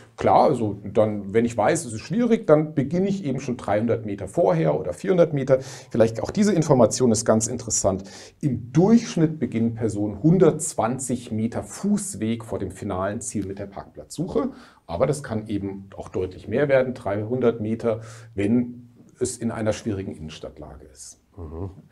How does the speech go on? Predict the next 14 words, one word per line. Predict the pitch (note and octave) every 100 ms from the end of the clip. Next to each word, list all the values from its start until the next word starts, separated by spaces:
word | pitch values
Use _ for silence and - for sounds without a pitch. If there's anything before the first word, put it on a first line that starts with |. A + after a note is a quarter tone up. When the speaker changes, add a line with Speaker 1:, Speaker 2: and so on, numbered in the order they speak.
| - - - - -
Speaker 1:
Ähm, | G#2 E2+ E3
das | - - A#3
ist | -
beispielsweise | D#3 D3+ E3 - C#3 B2+ C3 A2+
ein | B2+
Phänomen, | - C3 C3+ B2 B2+ C3 G#2+
was, | G2+ - - - - - -
äh, | - G#2+
was | F2+ - -
wir | A2
sehen. | F#2+ G2+ G2+ G2+ - -
Dann | - F#2 D3
ist | D#3 -
es | C3 -